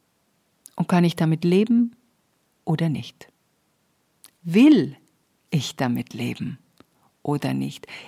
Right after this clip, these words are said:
Ist das die Art von Beziehung, die ich haben will oder nicht? Und kommen da meine eigenen Ängste hoch von, bah, und dann bin ich, das ist immer so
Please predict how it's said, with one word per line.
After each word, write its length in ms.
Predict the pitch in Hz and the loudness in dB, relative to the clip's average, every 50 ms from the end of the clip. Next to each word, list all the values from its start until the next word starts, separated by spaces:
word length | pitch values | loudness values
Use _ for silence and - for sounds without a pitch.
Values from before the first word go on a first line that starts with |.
| - _ _ - | -20 _ _ 2
Ist 360 | 254 269 - - - - - | 4 4 4 2 -2 0 2
das 300 | 180 165 - - - - | 2 2 2 0 -2 -4
die 180 | - 156 156 | -6 -6 -4
Art 280 | - 143 143 143 - - | -2 -2 -2 -4 -6 -8
von 240 | - - 147 147 139 | -8 -6 -4 -4 -4
Beziehung, 560 | - 127 - - - 160 151 139 131 147 143 | -6 -6 -6 -6 -4 -4 -4 -4 -4 -6 -6
die 100 | - 160 | -6 -6
ich 240 | - 156 - - - | -6 -8 -8 -6 -4
haben 320 | 143 135 139 156 147 - | -4 -2 -2 -4 -6 -6
will 260 | 156 123 - 147 151 - - | -6 -8 -8 -10 -12 -12 -10
oder 300 | - 160 160 143 131 90 | -8 -8 -8 -8 -10 -10
nicht? 340 | 98 107 117 - - - - - - - - - - - - - | -10 -12 -14 -16 -20 -20 -20 -18 -16 -16 -16 -16 -18 -20 -10 -2
Und 180 | - 226 233 | 0 2 4
kommen 220 | - 247 262 262 240 | 6 8 8 8 8
da 100 | 226 220 | 8 6
meine 340 | 208 196 190 185 180 170 | 6 4 4 4 2 2
eigenen 360 | 170 180 196 220 226 214 196 170 | 2 2 2 2 2 2 2 0
Ängste 480 | - 160 156 156 - - - 151 151 | -2 -2 -4 -4 -4 -6 -6 -4 -4
hoch 240 | 151 156 156 151 - | -4 -4 -6 -6 -8
von, 440 | - - - 151 147 147 156 - - | -10 -8 -6 -6 -6 -6 -8 -8 -8
bah, 480 | - 151 160 165 170 165 160 160 151 | -6 -4 -4 -2 -2 -2 -4 -4 -6
und 180 | 131 - 156 151 _ - | -6 -8 -12 -12 _ -8
dann 140 | 151 147 147 | -6 -6 -6
bin 160 | - 156 156 | -6 -6 -6
ich, 240 | 160 156 - - - - - - - _ _ - | -6 -8 -10 -14 -18 -20 -20 -20 -20 _ _ -12
das 180 | - 151 - | -10 -10 -8
ist 180 | - - - - | -6 -6 -4 -4
immer 240 | 165 160 156 151 151 | -2 -4 -4 -4 -4
so 280 | 156 156 151 151 147 | -4 -4 -6 -6 -8